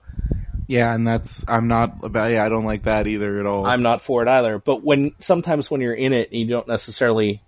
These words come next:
Speaker 2: it's, it's not a conscious decision you're making, right?
Speaker 1: Yeah, it's not something you really, you don't really think about it that way when you're in it.
Speaker 2: Right. And then when it has, suddenly has a face, and it's not just,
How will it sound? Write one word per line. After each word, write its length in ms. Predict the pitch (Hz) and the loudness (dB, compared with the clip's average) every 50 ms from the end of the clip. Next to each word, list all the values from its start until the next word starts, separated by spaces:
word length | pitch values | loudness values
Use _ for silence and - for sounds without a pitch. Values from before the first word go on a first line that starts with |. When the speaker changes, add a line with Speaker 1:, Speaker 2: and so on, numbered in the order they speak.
| _ _ _ _ _ - - - - - _ _ - - - - | _ _ _ _ _ -14 -14 -14 -14 -16 _ _ -12 -10 -8 -4
Speaker 2:
it's, 400 | - - - - 127 120 - - - - | -4 -4 -2 -2 -4 -4 -4 -8 -6 -6
it's 180 | 135 120 - | -4 -4 0
not 220 | - 139 131 131 123 | 2 4 6 6 6
a 180 | 110 107 101 | 6 4 0
conscious 420 | - - - 123 113 - 120 - - | -2 0 2 2 2 2 -2 -6 -6
decision 420 | 117 101 - 120 101 110 107 104 | -6 -4 -4 -4 -2 0 0 0
you're 220 | 104 107 113 113 110 | 2 2 2 2 4
making, 420 | 110 113 117 113 - 113 107 101 | 4 2 2 0 -2 -4 -2 0
right? 280 | 95 95 104 113 117 - | 0 0 2 0 0 0
Speaker 1:
Yeah, 220 | - 143 127 123 131 | 0 2 4 4 4
it's 120 | 135 - - | 2 0 0
not 220 | 175 165 165 160 | 2 2 2 2
something 380 | - - 160 147 143 160 147 143 | 2 0 0 2 2 2 2 4
you 140 | 139 135 135 | 4 4 4
really, 540 | 131 135 135 131 131 127 123 120 120 120 - - - - - - - _ - - - - | 4 4 4 4 4 4 4 4 2 -2 -6 -10 -14 -16 -18 -20 -20 _ -16 -14 -8 -4
you 100 | 135 135 | -2 0
don't 160 | 139 135 123 | 0 0 0
really 220 | 123 120 117 110 | 2 2 2 2
think 200 | - - 131 117 - | 0 -2 -4 -6 -2
about 220 | 101 107 104 101 | 0 2 2 2
it 80 | 101 95 | 2 0
that 200 | 110 98 101 110 | 0 0 0 0
way 180 | 110 110 107 104 | 0 0 0 0
when 160 | 101 104 101 | 0 0 -2
you're 120 | 104 98 | -2 -4
in 180 | 101 110 104 101 | -4 -4 -4 -4
it. 100 | 95 - | -4 -2
Speaker 2:
Right. 280 | 120 117 113 110 - 107 101 - | -2 -2 -2 -2 -4 -8 -8 -4
And 160 | 117 123 123 123 | -2 0 0 0
then 180 | 123 123 123 | 0 0 -2
when 280 | 120 - 127 123 120 120 | -2 -2 0 0 0 0
it 140 | 117 - - | -2 -2 0
has, 260 | - 135 131 120 - | 2 2 2 2 2
suddenly 300 | - 170 151 151 139 127 | 4 4 4 6 4 4
has 160 | 135 127 110 | 4 4 2
a 80 | 107 - | 0 0
face, 520 | - - 131 113 104 - - - - - - - _ _ - _ - - - | 0 2 4 4 4 2 -2 -8 -12 -12 -16 -20 _ _ -12 _ -6 -2 0
and 100 | 107 113 | 0 0
it's 160 | 110 - - | 0 0 0
not 220 | 127 117 113 98 | 0 0 0 0
just, 420 | 107 117 113 104 - - - - | 2 2 2 2 0 -6 -10 -14